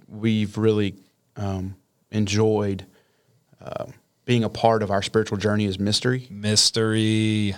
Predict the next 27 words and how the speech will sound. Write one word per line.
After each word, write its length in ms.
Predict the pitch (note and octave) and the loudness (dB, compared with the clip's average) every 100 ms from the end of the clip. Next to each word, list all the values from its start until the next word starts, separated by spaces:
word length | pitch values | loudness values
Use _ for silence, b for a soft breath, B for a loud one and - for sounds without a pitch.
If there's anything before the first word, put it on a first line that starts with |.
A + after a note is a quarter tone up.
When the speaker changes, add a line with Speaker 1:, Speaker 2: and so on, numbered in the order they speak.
| - | -2
Speaker 1:
Yeah. 200 | G#2+ G#2+ | 0 2
Speaker 2:
Yes. 440 | G#2 F#2+ - A#2 | 2 0 0 0
Speaker 1:
And 120 | A2+ | 0
so, 540 | - C3 A#2+ A2+ G#2 G#2 G#2+ | 2 4 4 2 0 -2 0
um, 420 | G#2+ G2 F#2+ F#2+ - _ _ _ _ _ _ _ _ _ _ _ _ _ _ _ _ | 2 0 -2 -6 -14 _ _ _ _ _ _ _ _ _ _ _ _ _ _ _ _
that's 300 | A2+ C#3 D3+ | 2 4 4
the 120 | - D3 | 4 2
one 360 | B2 B2+ B2 | 4 2 2
thing 300 | B2 A#2 A#2 | 2 2 2
that 180 | G#2+ G2+ | 2 2
surrendering 920 | - A2 G#2 A#2 A2 G#2 G2 F#2+ F#2+ - _ _ _ _ | 0 0 2 2 2 0 0 -2 -4 -10 _ _ _ _
has, 800 | - A2 G#2 G2 G2 G2 - - _ _ _ _ _ _ _ _ _ _ | -2 2 2 0 0 0 -2 -4 _ _ _ _ _ _ _ _ _ _
um, 320 | G2 F#2 F#2+ | -4 -2 -2
brought 260 | F#2+ A2 F#2+ | 0 0 2
more 240 | G2 F#2+ | 0 0
of 260 | - - - | -2 -6 -10
Speaker 2:
You 100 | - | -2
have 180 | A2+ A#2 | 2 2
to 80 | - | 2
be 100 | G#2+ | 2
okay 80 | G#2 | 2
Speaker 1:
into 140 | A2 | 2
Speaker 2:
with 80 | G2+ | 2
Speaker 1:
my 60 | G2+ | 0
life. 80 | - | 0
Speaker 2:
mystery. 380 | F2+ - - B2 | 0 0 -2 4
Speaker 1:
Yeah, 200 | C#3 | 4